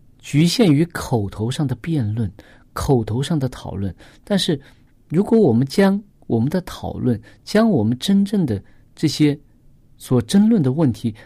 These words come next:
放在我们生活的实践当中去做的时候，我们才能够真正的像科学家一样，从实践当中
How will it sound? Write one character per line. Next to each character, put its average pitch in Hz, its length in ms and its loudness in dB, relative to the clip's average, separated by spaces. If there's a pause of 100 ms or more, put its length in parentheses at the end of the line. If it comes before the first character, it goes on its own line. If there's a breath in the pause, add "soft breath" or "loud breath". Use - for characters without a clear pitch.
(100)
放 214 260 2
在 165 200 4
我 104 140 0
们 127 280 0
生 214 280 2
活 135 160 -2
的 123 80 -2
实 - 280 -2
践 151 240 2
当 139 200 2
中 147 200 -2
去 - 240 -10
做 247 260 2
的 104 100 0
时 - 140 -6
候， 113 220 -8 (300 loud breath)
我 127 100 -2
们 160 100 0
才 127 200 -6
能 147 120 -4
够 135 160 -4 (140)
真 175 320 0
正 156 200 -2
的 - 140 -8 (260 soft breath)
像 123 260 -2
科 - 200 -2
学 135 140 -4
家 123 200 -4
一 104 200 -8
样， 98 180 -8 (1000 soft breath)
从 127 320 -2
实 - 400 -2
践 165 200 0
当 123 220 0
中 120 240 -2